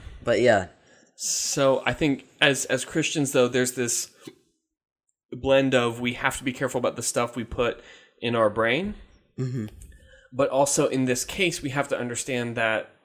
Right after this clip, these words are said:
Speaker 2: uh, Logan is a person made in the image of God and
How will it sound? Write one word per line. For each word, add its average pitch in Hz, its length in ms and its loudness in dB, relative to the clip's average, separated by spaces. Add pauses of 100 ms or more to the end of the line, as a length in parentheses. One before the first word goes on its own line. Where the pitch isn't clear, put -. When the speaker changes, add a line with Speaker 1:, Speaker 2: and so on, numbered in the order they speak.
Speaker 2:
uh, 76 420 -12
Logan 123 360 0
is 117 140 -4
a 117 40 -6
person 120 500 -6
made 110 200 -4
in 117 120 -4
the 117 100 -2
image 113 180 -4
of 104 140 -12
God 117 480 2 (560)
and 110 440 -2